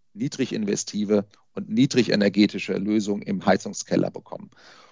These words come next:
Und da merken Sie, dass diese Vernetzung notwendig, äh, ist, aber diese Vernetzung alleine ist nicht das Grundelement und das Schlüsselelement. Das Schlüsselelement ist, dass wir die Anwendungsfälle drauf bekommen.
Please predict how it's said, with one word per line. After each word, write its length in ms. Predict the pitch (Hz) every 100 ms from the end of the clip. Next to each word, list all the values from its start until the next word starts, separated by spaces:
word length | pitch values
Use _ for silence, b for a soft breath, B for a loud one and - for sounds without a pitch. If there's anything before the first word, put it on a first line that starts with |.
| b
Und 140 | 113
da 80 | 117
merken 320 | 120 131 160
Sie, 140 | 143 139
dass 140 | 131
diese 180 | 139 120
Vernetzung 440 | 110 120 139 117
notwendig, 600 | 110 151 156 143 135 -
äh, 180 | - 117
ist, 240 | 123 135 123
aber 160 | 117
diese 200 | 117 113
Vernetzung 440 | 117 113 143 131 107
alleine 460 | 104 101 127 147
ist 260 | 127 113 -
nicht 200 | 110 -
das 120 | -
Grundelement 640 | - 107 101 101 98 101
und 80 | 104
das 140 | 101 -
Schlüsselelement. 720 | 107 - 101 101 104 117 - _ _ _ _ _
Das 100 | -
Schlüsselelement 580 | - 131 123 110 107 107
ist, 280 | - 104 -
dass 200 | 98 -
wir 80 | 98
die 140 | 98
Anwendungsfälle 720 | - 120 143 117 - - -
drauf 320 | - - -
bekommen. 400 | - - - -